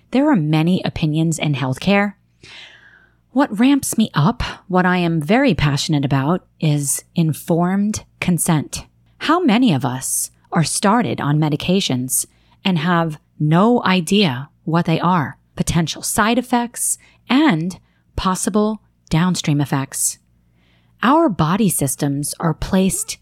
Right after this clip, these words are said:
in silos, and if the statin I put you on causes memory issues down the line or pain because of mitochondrial damage, don't you worry, we will get all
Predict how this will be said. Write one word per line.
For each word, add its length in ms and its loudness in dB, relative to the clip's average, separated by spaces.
in 160 0
silos, 880 -2
and 160 2
if 160 -2
the 100 0
statin 540 0
I 140 0
put 280 -2
you 140 0
on 300 0
causes 600 -2
memory 480 2
issues 440 -2
down 200 0
the 80 -2
line 480 -2
or 140 0
pain 540 0
because 280 0
of 280 -2
mitochondrial 800 2
damage, 580 -2
don't 300 0
you 100 4
worry, 520 0
we 100 2
will 140 0
get 280 -4
all 460 2